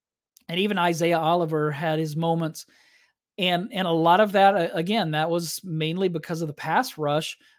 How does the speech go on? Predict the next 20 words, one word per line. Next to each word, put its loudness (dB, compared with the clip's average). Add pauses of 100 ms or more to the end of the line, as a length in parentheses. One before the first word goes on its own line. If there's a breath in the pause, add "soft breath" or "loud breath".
(160)
Um, -2 (720)
a-, -4
and, 4
and 4
that, 0
that 2
call 6
before, 4 (500)
before 2
halftime, 0 (200)
um, -6
when, -2
uh, -2 (680 soft breath)
when, 0
uh, -2 (520)
Wilkes 6
brought, 8 (1300 loud breath)
I -8
think, -6
like, 0